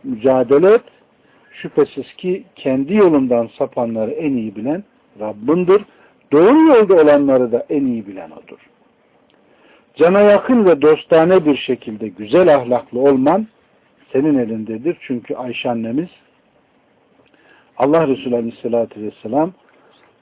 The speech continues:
"Yumuşak uyluluk herhangi bir şeyde bulunursa muhakkak onu zinetlendirir, güzelleştirilir. Sökülüp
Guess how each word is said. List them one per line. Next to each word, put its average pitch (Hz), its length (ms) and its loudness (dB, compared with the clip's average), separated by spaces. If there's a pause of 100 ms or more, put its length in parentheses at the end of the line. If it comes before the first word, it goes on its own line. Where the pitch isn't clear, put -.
"Yumuşak 156 640 -2
uyluluk 143 600 -4
herhangi 151 580 0
bir 131 120 -2
şeyde 120 440 -4
bulunursa 175 680 -2 (480)
muhakkak 214 680 0
onu 160 200 0
zinetlendirir, 131 880 -4
güzelleştirilir. 110 1080 -8 (560)
Sökülüp 170 600 -4